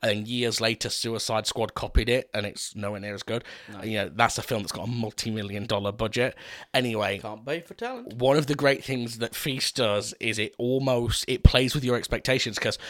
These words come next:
Speaker 1: amongst the fact cards. So it'll be, like, their name, their age, occupation,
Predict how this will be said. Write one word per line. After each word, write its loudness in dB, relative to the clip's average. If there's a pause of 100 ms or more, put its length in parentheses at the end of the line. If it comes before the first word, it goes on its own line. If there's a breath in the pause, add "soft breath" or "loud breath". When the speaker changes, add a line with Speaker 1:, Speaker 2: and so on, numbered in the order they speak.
(380 loud breath)
Speaker 1:
amongst 4
the 0
fact 0
cards. 0 (240)
So 6
it'll 8
be, 6
like, 8
their 6
name, 4
their 6
age, 4 (120)
occupation, 2